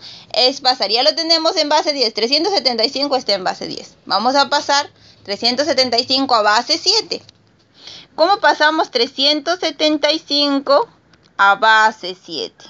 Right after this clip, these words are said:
¿Se acuerdan? Por divisiones sucesivas.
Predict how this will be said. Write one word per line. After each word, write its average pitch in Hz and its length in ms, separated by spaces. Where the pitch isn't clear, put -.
¿Se - 120
acuerdan? 294 540
Por 330 320
divisiones 240 680
sucesivas. 196 720